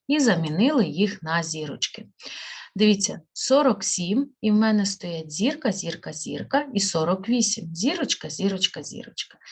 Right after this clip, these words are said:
По-перше, клас сорок сім тисяч буде меншим, ніж сорок вісім.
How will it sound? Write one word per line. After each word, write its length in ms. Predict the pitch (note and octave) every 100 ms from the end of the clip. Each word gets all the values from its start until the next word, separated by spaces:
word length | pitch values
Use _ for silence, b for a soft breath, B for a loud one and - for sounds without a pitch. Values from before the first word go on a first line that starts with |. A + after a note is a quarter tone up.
| B B B
По-перше, 680 | G3 G3 D#4 F#4+ - D#3+ - _ _ _ _ - _
клас 560 | G#3+ A3+ G3+ E3 - _
сорок 480 | - - G3 F#3 F#3
сім 460 | - A3+ G3+ G3+ - -
тисяч 480 | A#3+ B3+ D4 D4+
буде 440 | A3 E3+ F3+ E3+ E3
меншим, 640 | D#3+ E3 D#3+ E3 - C#4 D#4 -
ніж 540 | E3+ F#3+ C#4+ - - -
сорок 640 | - - E3 F3+ G3 G3
вісім. 420 | C3 - - -